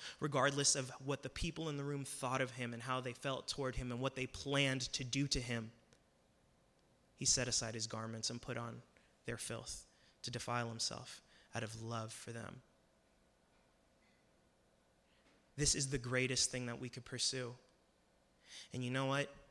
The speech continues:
When this life passes away, as we continue into eternity, this thick, fiery, stop at nothing love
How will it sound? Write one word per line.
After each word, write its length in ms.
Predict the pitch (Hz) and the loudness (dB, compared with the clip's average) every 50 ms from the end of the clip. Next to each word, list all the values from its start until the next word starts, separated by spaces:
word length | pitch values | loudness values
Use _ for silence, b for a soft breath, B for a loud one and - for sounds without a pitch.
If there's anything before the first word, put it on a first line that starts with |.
| - _ _ _ _ _ _ _ _ _ - - - - | -20 _ _ _ _ _ _ _ _ _ -20 -20 -14 -4
When 160 | 123 127 127 | -2 0 2
this 180 | 135 131 - - | 4 4 6 6
life 200 | 147 135 131 - | 6 2 2 2
passes 380 | - 131 127 123 - 135 120 131 | 0 0 2 2 2 2 2 2
away, 400 | 123 120 120 123 117 117 120 - - - - _ _ _ _ _ _ _ _ _ _ _ _ _ _ _ _ B B B B B B B | 2 2 0 0 -2 -4 -6 -10 -14 -20 -20 _ _ _ _ _ _ _ _ _ _ _ _ _ _ _ _ B B B B B B B
as 140 | 135 131 | 0 0
we 80 | 131 135 | 0 -2
continue 500 | - 143 131 - - 143 139 143 139 139 | -2 0 2 2 2 2 2 2 2 0
into 240 | 135 135 127 - 143 | 2 2 0 0 0
eternity, 680 | 127 123 120 - - 131 127 123 120 123 120 117 120 - b b b b b b b b b b _ - 113 113 113 | -4 -4 -4 -2 -2 -2 -2 -2 -4 -4 -8 -10 -12 -14 b b b b b b b b b b _ -14 -12 -8 0
this 300 | 123 147 143 131 - - | 2 2 4 6 6 4
thick, 880 | - - - - - - - - - - 160 143 120 - - - - - - - _ _ B B B B B B | 4 2 -8 -12 -10 -8 -8 -8 0 2 2 2 2 0 -6 -6 -8 -8 -10 -18 _ _ B B B B B B
fiery, 960 | - - - - - - - - 156 160 165 156 143 131 120 117 117 113 113 - B B B B | -4 -2 0 0 0 0 0 4 6 8 8 8 6 6 4 2 0 -4 -8 -12 B B B B
stop 640 | - - - - - - - 160 143 143 151 156 170 | 4 6 8 8 8 6 8 8 8 8 8 6 2
at 180 | 143 139 - | -2 -2 -2
nothing 640 | 160 143 139 139 139 131 - - 120 113 117 120 123 - - _ _ _ _ _ _ _ _ _ _ _ _ _ _ _ _ _ _ _ _ _ _ _ | -2 0 2 2 2 2 0 -2 -4 -4 -4 -6 -10 -14 -20 _ _ _ _ _ _ _ _ _ _ _ _ _ _ _ _ _ _ _ _ _ _ _
love 580 | 113 113 113 117 120 120 131 135 139 131 - | -12 -10 -6 -4 -2 -2 -2 -2 -4 -6 -10